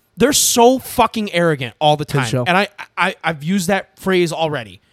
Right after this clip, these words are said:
Speaker 1: But anytime I watch the Chiefs, they're arrogant about their play calling. And it's come back to bite them several times. It bit 'em in the Super Bowl last year.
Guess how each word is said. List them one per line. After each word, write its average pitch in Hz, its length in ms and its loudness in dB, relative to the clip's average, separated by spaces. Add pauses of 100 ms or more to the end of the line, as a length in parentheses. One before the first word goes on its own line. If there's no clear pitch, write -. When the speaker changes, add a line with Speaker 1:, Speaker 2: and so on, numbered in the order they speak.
(300)
Speaker 1:
But 170 100 0
anytime 240 400 0
I 214 60 0
watch 190 300 -2
the 190 80 -10
Chiefs, - 340 -6
they're 170 300 0
arrogant 160 380 -2
about 135 220 -6
their 135 100 -6
play 127 220 -8
calling. 80 380 -14 (420)
And 165 300 -2 (340)
it's 190 180 0
come 226 220 2
back 247 180 2
to 240 80 -4
bite 240 260 2
them 92 280 -16
several 214 500 2
times. 156 500 -6 (280)
It 160 220 -2
bit 170 140 0
'em 214 100 2
in 220 60 0
the 220 60 0
Super 160 280 0
Bowl 135 180 -4
last 104 300 -12
year. 78 200 -18